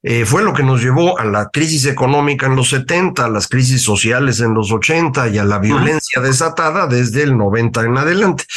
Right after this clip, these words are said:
Speaker 1: Eh, por eso no puede uno regresar a eso.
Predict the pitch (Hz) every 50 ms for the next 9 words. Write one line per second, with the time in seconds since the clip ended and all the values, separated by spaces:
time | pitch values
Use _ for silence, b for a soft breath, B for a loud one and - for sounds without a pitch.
0 | B B B B B B B - 113 120 117 117 117 113 117 117 120 - - -
1 | - 123 - 135 143 202 196 - 202 190 185 185 180 180 175 185 175 185 185 180
2 | 165 139 135 131 117 120 117 113 123 139 135 131 139 143 127 101 92 - -